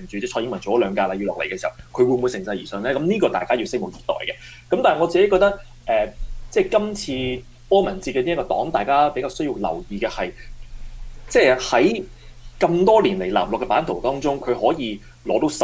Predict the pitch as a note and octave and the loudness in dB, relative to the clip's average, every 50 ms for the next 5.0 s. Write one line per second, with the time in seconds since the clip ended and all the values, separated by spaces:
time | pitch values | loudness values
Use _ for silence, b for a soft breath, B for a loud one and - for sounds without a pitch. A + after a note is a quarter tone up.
0 | - - D3 - A2+ - F#2+ - B2 A#2+ A2+ G2+ G2+ G2 G#2+ - G#2 F#2+ F#2+ - | -2 -2 -2 -2 -2 -2 -2 -2 -2 -2 -2 -2 -4 -4 -4 -2 0 0 0 0
1 | - - G2+ G2 F#2 F#2+ F#2 F2 F#2 F#2 A2+ - - - F#2+ F#2 - B2 A#2 - | -2 -4 -4 -4 -2 0 0 0 0 0 -2 0 2 2 0 0 2 0 0 2
2 | - - - - - F2 A2 - E3 E3 - F3 E3 D#3 D#3 D3+ - G#2 F#2+ G2+ | 0 -2 -2 -4 -6 -6 2 2 2 4 6 4 4 4 4 0 -4 -4 -2 -2
3 | F#2+ F#2+ F#2+ F#2+ F#2 F#2+ G#2+ G#2+ G2+ G#2 A2+ A#2 F2+ - - - - b b b | -2 -2 -2 -2 -2 0 0 0 0 0 0 -4 -4 -4 -6 -8 -10 b b b
4 | b - - A3 - C3 A#2 D3+ E3 C#3+ A2 F2 D#2 E2+ E2+ F#2 G#2 G#2+ - | b -2 -2 2 4 4 4 4 4 4 4 2 0 -2 -4 -2 -2 -4 -4